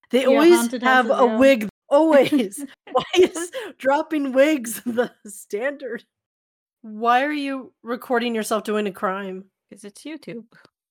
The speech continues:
Speaker 1: To look at people's personally identifiable information.
Speaker 2: It's all at least, like, forty years old.
Speaker 1: <laughs>
Speaker 2: Lovely.
Speaker 1: <laughs>
Speaker 2: The movie was not filmed at the actual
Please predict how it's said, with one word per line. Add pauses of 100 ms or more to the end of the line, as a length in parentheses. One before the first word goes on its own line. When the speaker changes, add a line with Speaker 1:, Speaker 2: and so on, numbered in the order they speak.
(500)
Speaker 1:
To
look
at
people's
personally
identifiable
information. (240)
Speaker 2:
It's
all
at
least,
like,
forty
years
old. (1040)
Speaker 1:
<laughs> (1800)
Speaker 2:
Lovely.
Speaker 1:
<laughs> (2250)
Speaker 2:
The
movie
was
not
filmed (400)
at
the
actual